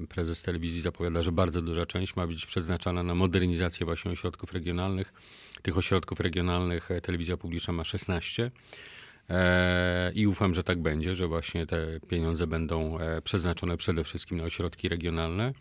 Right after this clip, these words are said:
E, no, warto też zawsze słuchaczom przypominać, że poza, e, telewizją, która jest jednym podmiotem, ma szesnaście ośrodków regionalnych, ale to jest jeden podmiot,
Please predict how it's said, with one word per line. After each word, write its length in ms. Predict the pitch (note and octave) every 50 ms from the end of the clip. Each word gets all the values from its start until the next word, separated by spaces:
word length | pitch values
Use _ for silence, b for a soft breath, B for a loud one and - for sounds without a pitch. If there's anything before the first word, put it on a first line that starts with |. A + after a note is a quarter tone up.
| B B B B B B B B B B B B B -
E, 320 | F#2+ G2 G2 G2 G2+ G2 G2+
no, 180 | G#2+ A#2 A#2+
warto 300 | A#2 A#2 A#2 G2+ G2 G#2
też 220 | F#2+ - G2 F2+ F2
zawsze 300 | F2 F#2 F2 - - F2+
słuchaczom 380 | - - - F#2+ - - F2
przypominać, 540 | E2+ - F2 - F2+ E2+ F2 F2 F2 F2 E2
że 100 | D#2+ E2
poza, 540 | - - F2 D2+ E2 E2+ E2 E2 D#2+ D#2 D#2 E2
e, 380 | D#2 D#2 D#2+ E2 E2+ E2+ E2+
telewizją, 640 | - - F#2+ F2+ F2 E2 F#2 F2 E2 F#2+ G2 G#2+ A#2
która 280 | - - - G2+ F#2 F#2+
jest 160 | F2 - -
jednym 340 | G#2 G#2+ F#2+ E2 F2 D#2+ D2+
podmiotem, 520 | - E2+ D#2 D#2 F2 D#2+ D2+ - - F2
ma 260 | G2+ G2+ G2+ F#2+ F#2 F#2
szesnaście 420 | - F#2+ - - F2+ - - F#2+
ośrodków 340 | F2+ - G2 - - - -
regionalnych, 480 | F2+ F2+ E2 F2 F2+ F#2+ G2+ G#2 F2+
ale 100 | G2 F2+
to 60 | E2 F#2+
jest 160 | F#2 - -
jeden 340 | G2 G2+ F#2+ D#2 D#2 D2+ D#2
podmiot, 520 | - F2+ E2 D#2 - G2 G#2+ A#2 - -